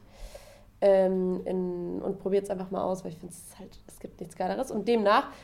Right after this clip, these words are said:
fühle ich mich auch wundervoll. Ich hatte heute Morgen Good News für n-, für n Job. Ich hab schon Brownies im Ofen. Ich gehe gleich laufen. Also alles, alles super.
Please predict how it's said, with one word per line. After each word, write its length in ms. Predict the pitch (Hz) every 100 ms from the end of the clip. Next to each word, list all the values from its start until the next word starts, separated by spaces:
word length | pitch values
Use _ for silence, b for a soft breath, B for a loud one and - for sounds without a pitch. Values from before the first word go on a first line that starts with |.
| B
fühle 220 | - 277 247
ich 80 |
mich 180 | 226 220
auch 80 | 208
wundervoll. 680 | 285 330 202 - 196 190 202 -
Ich 80 | 254
hatte 160 | 226
heute 160 | 220 214
Morgen 260 | 202 196
Good 220 | 196 190 254
News 480 | 330 349 359 - B B B -
für 140 | -
n-, 180 | 202 196
für 140 | 190
n 100 | 196
Job. 360 | 196 294 294 294
Ich 120 | 220
hab 140 | 214 -
schon 180 | 202 196
Brownies 420 | 262 277 277 262
im 100 | 247
Ofen. 720 | 233 247 247 247 240 240 247 247 B B B B B
Ich 80 | -
gehe 200 | 220 208
gleich 280 | 196 190 185
laufen. 840 | 285 285 294 285 277 269 262 269
Also 300 | 233 202 202
alles, 400 | - 269 269 254
alles 240 | - 254 247
super. 500 | 220 202 180 185